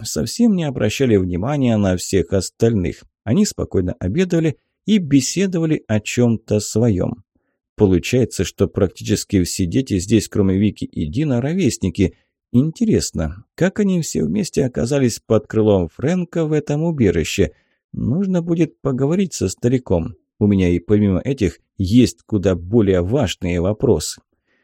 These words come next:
Уходя из столовой, я попросил Вики принести мне книг. Она пообещала, что как только закончит с приборкой в одной из комнат, занесет их. Из развлекательной литературы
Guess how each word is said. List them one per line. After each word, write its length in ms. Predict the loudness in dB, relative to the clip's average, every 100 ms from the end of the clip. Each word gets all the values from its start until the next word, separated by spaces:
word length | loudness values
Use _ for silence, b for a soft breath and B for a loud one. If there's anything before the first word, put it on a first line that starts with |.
| _ _ _ -8
Уходя 320 | 0 2 4
из 180 | 2 0
столовой, 540 | -4 -2 2 2 2 -2 -8
я 260 | -4 -2 -2
попросил 540 | -4 -4 -4 0 0
Вики 340 | 0 -2 -4
принести 680 | -4 -2 0 0 -2 -2 2
мне 180 | 2 2
книг. 440 | -2 -6 -6 -14 -20 _
Она 240 | -4 -2 -2
пообещала, 640 | -2 0 -2 -2 -2 -2
что 200 | -2 -2
как 200 | -2 0
только 340 | 0 0 2 2
закончит 560 | 2 2 0 2 -2
с 80 | -4
приборкой 600 | -4 -2 0 -2 0 0
в 80 | 2
одной 360 | -2 -2 -2
из 140 | -2 -4
комнат, 440 | -4 -2 -2 -4 _ -6
занесет 760 | 0 2 2 0 -2 -2 -2
их. 160 | -8 -20 _ _ _ _ _ _ _
Из 220 | -2 -2 -2
развлекательной 800 | -2 0 0 2 2 2 0
литературы 680 | 0 0 0 -2 0 2 2